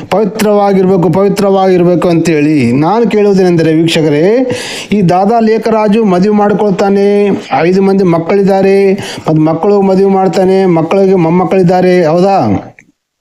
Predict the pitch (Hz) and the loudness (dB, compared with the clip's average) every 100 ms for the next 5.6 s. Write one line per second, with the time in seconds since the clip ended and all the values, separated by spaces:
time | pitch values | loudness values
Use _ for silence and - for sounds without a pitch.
0 | _ _ - - - - - 202 233 240 | _ _ -20 -18 -14 -14 -6 -2 0 0
1 | 160 165 196 202 214 220 233 226 220 220 | 0 -2 -2 0 -2 0 0 0 0 2
2 | 190 185 156 151 190 220 - - 214 202 | 2 2 0 0 0 -2 -6 -6 -2 0
3 | 226 170 190 226 214 226 233 233 233 226 | 2 0 0 0 0 0 2 2 2 2
4 | 202 220 220 214 208 214 185 190 196 208 | 2 2 0 0 0 0 0 0 0 0
5 | 196 185 185 190 151 147 | 2 2 2 2 0 0